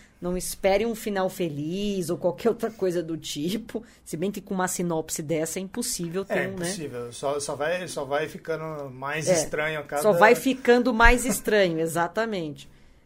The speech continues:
Speaker 1: Mas, como a pauta exigia, aqui está um cachorro bem louco pra vocês assistirem.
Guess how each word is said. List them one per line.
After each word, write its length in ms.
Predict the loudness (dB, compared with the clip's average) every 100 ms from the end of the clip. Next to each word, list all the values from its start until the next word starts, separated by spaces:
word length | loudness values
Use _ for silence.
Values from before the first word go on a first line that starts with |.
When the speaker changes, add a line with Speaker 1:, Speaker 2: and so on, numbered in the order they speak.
| _ _ -6
Speaker 1:
Mas, 720 | 2 4 4 0 -2 -4 -8 -18 _ -20 _ _
como 240 | 6 10
a 60 | 8
pauta 440 | 8 8 8 8 6
exigia, 520 | 6 4 6 6 6
aqui 180 | 4 0
está 240 | 2 4
um 120 | 4
cachorro 440 | 4 2 6 4 6
bem 240 | 8 8
louco 340 | 10 10 10 2
pra 140 | -4
vocês 480 | -4 -4 -2 -2 0
assistirem. 880 | -2 -4 -6 -8 -8 -10 -8 -10